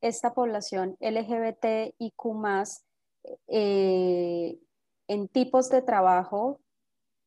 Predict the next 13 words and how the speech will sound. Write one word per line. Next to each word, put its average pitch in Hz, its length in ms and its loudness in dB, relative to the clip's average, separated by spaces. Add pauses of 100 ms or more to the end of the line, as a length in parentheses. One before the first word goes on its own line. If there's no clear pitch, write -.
(140)
¿cuál 226 380 4
dirías 240 460 2
tú 247 100 2
que 240 100 -2
son 240 180 -4
esos 233 260 -8
tipos 233 260 -4
de 226 100 -6
trabajo 185 400 -2
en 214 120 -8
los 214 180 -8
que 180 160 -4
tienden, 196 640 -2